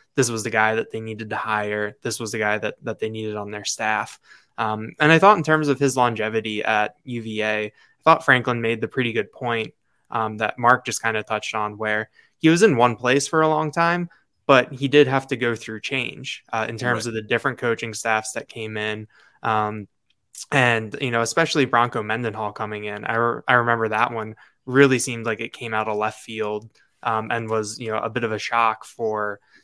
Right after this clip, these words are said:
Speaker 1: you know, us on the outside and was really a, a change for Virginia.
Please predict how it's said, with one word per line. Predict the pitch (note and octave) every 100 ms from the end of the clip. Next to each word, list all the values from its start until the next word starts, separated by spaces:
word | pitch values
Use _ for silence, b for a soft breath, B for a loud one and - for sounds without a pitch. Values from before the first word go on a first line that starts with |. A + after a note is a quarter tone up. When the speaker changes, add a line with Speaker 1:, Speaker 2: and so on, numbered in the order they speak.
| _
Speaker 1:
you | A2+
know, | G#2 G#2
us | B2+ A2+
on | A2+ A2
the | G#2+
outside | G#2+ - A2+ A2 A2 A2
and | G#2 G#2 -
was | A#2 G#2+
really | A#2 A2 G#2+
a, | - - -
a |
change | - - B2+ A2+ G#2+
for | A2+
Virginia. | G2+ G#2 A2+ A2 A#2+ C3+